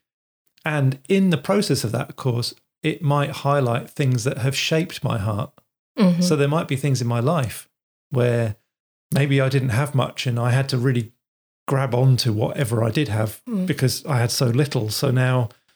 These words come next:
Speaker 1: I've, it's sort of morphed into this thing of selfishness. So then there's a wound, right? There's an experience that was difficult or traumatic or whatever. So I, in, in part of God reshaping my heart, he will want to heal that wound as well.
Speaker 2: I,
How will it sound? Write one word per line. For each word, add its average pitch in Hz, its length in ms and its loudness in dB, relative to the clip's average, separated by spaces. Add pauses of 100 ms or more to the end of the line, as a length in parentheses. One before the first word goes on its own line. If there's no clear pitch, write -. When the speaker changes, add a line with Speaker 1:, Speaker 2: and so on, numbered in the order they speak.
(320)
Speaker 1:
I've, 135 160 -2 (240)
it's - 260 -2
sort 180 260 -2
of 131 60 6
morphed 139 280 4
into 135 240 2
this 117 220 0
thing - 320 -2
of 113 100 -4
selfishness. 139 600 0
So 139 160 0
then 139 260 2
there's 127 180 2
a 139 60 4
wound, 127 560 2 (240)
right? 160 240 -2
There's 139 160 0
an 131 80 2
experience 139 680 0
that 165 80 -4
was 143 140 -2
difficult 135 540 -2
or - 60 -6
traumatic 135 580 -2
or 139 80 -4
whatever. 135 380 0
So 131 420 0
I, 143 300 -2
in, 147 280 -2
in 147 200 0
part 170 380 0
of 143 280 0 (680)
God 139 280 0
reshaping 123 480 0
my 117 180 0
heart, 123 440 0
he 139 180 2
will 123 200 2
want 123 300 -2
to 120 140 -2
heal 120 340 0
that 117 220 -4
wound 113 400 -2
as 113 120 -6
well. 135 340 0 (200)
Speaker 2:
I, 185 100 -6